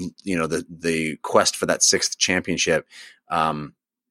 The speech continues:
with lots of really juicy stuff and just wild personalities and so many, such great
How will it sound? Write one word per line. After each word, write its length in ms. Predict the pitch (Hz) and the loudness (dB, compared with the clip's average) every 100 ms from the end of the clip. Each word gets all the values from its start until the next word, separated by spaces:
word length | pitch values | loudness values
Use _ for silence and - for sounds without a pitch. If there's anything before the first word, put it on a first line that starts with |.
| _ | _
with 220 | 85 95 90 | -10 -6 -2
lots 420 | 92 101 101 - | 4 4 4 2
of 120 | 76 | 2
really 240 | 87 92 82 | 2 2 2
juicy 460 | - 92 87 92 | 0 0 2 4
stuff 440 | - - 90 90 - | 4 6 6 6 2
and 140 | 73 | -4
just 180 | 76 82 | -4 -2
wild 440 | 73 80 95 85 | 2 4 4 2
personalities 840 | - 87 87 78 80 80 80 78 76 | 0 0 0 0 0 0 -2 -4 -6
and 140 | - | -2
so 160 | - 104 | 0 2
many, 320 | 90 85 - - - _ _ | 2 0 -4 -14 -20 _ _
such 280 | - 127 - | 0 0 2
great 280 | 107 101 | 2 2